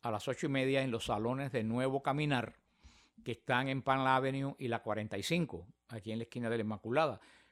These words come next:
Pero a partir de la semana, eh, próxima, eh, vamos a empezar a reunirnos los miércoles, los miércoles en, en la capilla de Siervos de Cristo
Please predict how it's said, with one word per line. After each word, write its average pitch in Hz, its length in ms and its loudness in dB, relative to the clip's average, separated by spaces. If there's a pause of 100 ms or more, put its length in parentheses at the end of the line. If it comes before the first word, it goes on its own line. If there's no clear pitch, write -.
(100)
Pero 170 140 6
a - 20 -2
partir 190 480 4 (140)
de 127 140 -2
la 120 100 2
semana, 120 800 0 (480)
eh, 110 140 -12
próxima, 143 600 0 (520)
eh, 104 420 -6 (300)
vamos 139 240 4
a - 40 6
empezar 147 260 0
a 156 60 2
reunirnos 151 460 2
los 123 240 0
miércoles, 131 1080 -2 (960)
los 123 160 -2
miércoles 147 540 0 (220)
en, 160 380 0 (420)
en 127 140 -2
la 131 120 2
capilla 139 560 0 (320)
de 135 540 2 (160)
Siervos 131 760 -2
de 120 220 -4
Cristo 127 680 -6